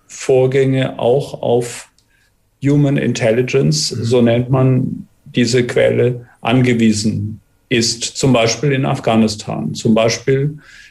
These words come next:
Speaker 1: im Kosovo oder
Speaker 2: Aber
Speaker 1: im Balkanraum.
Speaker 2: aber was ist da die, die Methode? Also wird das vor allem digital gemacht oder gibt's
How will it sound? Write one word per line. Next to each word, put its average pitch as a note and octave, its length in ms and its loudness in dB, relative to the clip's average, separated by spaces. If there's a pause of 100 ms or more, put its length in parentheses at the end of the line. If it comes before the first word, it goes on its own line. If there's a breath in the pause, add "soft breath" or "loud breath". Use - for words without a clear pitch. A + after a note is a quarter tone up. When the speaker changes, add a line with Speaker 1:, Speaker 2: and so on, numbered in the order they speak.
(100)
Speaker 1:
im A2+ 120 0
Kosovo C#3 800 2 (480)
oder B2 300 0
Speaker 2:
Aber B2+ 280 -4 (140)
Speaker 1:
im A2+ 80 -10
Balkanraum. A2 920 -2
Speaker 2:
aber B2+ 240 -2
was - 180 0
ist - 140 -4
da C#3 80 0
die, B2+ 260 -2 (140)
die B2+ 80 0
Methode? B2 600 0 (240)
Also A2+ 320 -2 (640)
wird - 240 -4
das A#2 120 0
vor B2 220 0
allem A#2+ 180 4
digital B2 500 0
gemacht E3 380 0
oder A#2+ 160 -2
gibt's A#2+ 340 -4